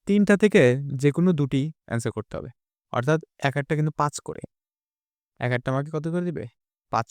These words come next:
করে। কি কর-, কি করবে? যে তিনটা দিবে, তিনটা থেকে যে কোনো দুইটা করতে হবে। এটাই হচ্ছে আমাদের এখানকার সিস্টেম। So কি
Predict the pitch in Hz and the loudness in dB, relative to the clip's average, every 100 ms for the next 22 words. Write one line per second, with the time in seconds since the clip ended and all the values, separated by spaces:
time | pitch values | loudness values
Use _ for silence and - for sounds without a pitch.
0 | - - 120 _ _ _ _ _ _ _ | -10 -16 -16 _ _ _ _ _ _ _
1 | _ _ _ _ _ 143 147 151 - 160 | _ _ _ _ _ -4 -2 -2 -6 -4
2 | 165 226 - _ _ _ _ _ - 123 | -2 -4 -6 _ _ _ _ _ -8 -2
3 | 151 - - 180 190 196 180 185 220 269 | -2 -4 0 4 6 6 4 6 4 4
4 | _ 170 160 165 185 208 139 139 156 147 | _ -2 0 0 2 0 0 -2 -2 -4
5 | 123 113 107 - 113 120 - _ _ _ | -6 -6 -10 -10 -12 -12 -18 _ _ _
6 | _ _ - 139 147 131 - 110 107 110 | _ _ -6 -4 0 -2 -4 -6 -6 -6
7 | 120 120 151 - _ _ _ _ _ _ | -8 -8 -10 -12 _ _ _ _ _ _
8 | _ _ _ _ _ _ 165 151 - 117 | _ _ _ _ _ _ -4 -4 -6 -14
9 | _ _ _ _ _ _ _ _ _ _ | _ _ _ _ _ _ _ _ _ _
10 | _ _ - 156 156 | _ _ -8 -6 -2